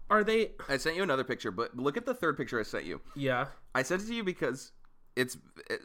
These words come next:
Speaker 2: for one specific reason. This is a bag of fucking fruit snacks, guys. You've seen
Speaker 1: Ew.
Speaker 2: 'em.
Speaker 1: Okay, well,
Speaker 2: You
Speaker 1: one of
Speaker 2: know
Speaker 1: them's a
Speaker 2: 'em.
Speaker 1: dick and balls.
Speaker 2: Yeah. You've seen fruit snacks. You know fruit snacks. This bag of fruit snacks has five servings per container.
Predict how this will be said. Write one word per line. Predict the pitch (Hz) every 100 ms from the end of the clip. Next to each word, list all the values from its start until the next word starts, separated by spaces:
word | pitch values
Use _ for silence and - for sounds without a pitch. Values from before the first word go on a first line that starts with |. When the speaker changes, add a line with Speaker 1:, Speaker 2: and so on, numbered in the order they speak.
| - -
Speaker 2:
for | - 143
one | 143 165
specific | 147 147 127
reason. | 123 123 113 101 - -
This | - 427
is | 415
a |
bag | 214 151 143
of | 131
fucking | - 131 127 113
fruit | - 107 101
snacks, | 104 90 -
guys. | 98 92 95 -
You've | 160 269
seen | 240 302 202
Speaker 1:
Ew. | 135
Speaker 2:
'em. | 151
Speaker 1:
Okay, | 190 180
well, | 165
Speaker 2:
You | 165
Speaker 1:
one |
of | 214
Speaker 2:
know | 196
Speaker 1:
them's | 160
a | 143
Speaker 2:
'em. |
Speaker 1:
dick | 143 143
and | 123
balls. | 127 123 110 - - - - -
Speaker 2:
Yeah. | 131 107 73 - -
You've | 143 214
seen | 214 262 269
fruit | 240 208
snacks. | - 165 160 165
You | 160
know | 156 190
fruit | 151 131
snacks. | 131 120 110 - -
This | 120 143 262 - - - - -
bag | 127 135 196
of | 156
fruit | 165 196
snacks | 139 113 -
has | - 214 120 78 - - - - - - - - - -
five | - - 160 175 208 269 247 -
servings | - - 208 170 135 110 101 - -
per | - 165 170
container. | 190 170 185 139 120 98